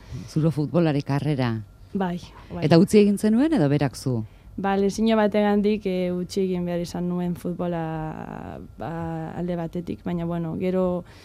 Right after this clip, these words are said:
Speaker 2: arbitro moduan hasi nintzen, hogeita bat urtetik, eh, urtetik orain-, oraino, baita oso pozik nago.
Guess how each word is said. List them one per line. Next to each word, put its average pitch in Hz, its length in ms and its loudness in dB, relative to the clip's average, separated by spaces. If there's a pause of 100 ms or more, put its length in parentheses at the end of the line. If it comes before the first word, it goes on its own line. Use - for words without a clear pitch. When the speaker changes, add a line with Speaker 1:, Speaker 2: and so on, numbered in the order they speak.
(320)
Speaker 2:
arbitro 196 440 2
moduan 185 520 0
hasi 185 220 -2
nintzen, 196 500 2 (140)
hogeita 175 460 -2
bat 175 180 -6
urtetik, 180 440 -6
eh, 175 460 -2
urtetik 185 320 -4 (140)
orain-, 175 400 -4
oraino, 180 420 -2
baita 165 380 -6
oso 175 180 -8
pozik 175 260 -6
nago. 160 280 -6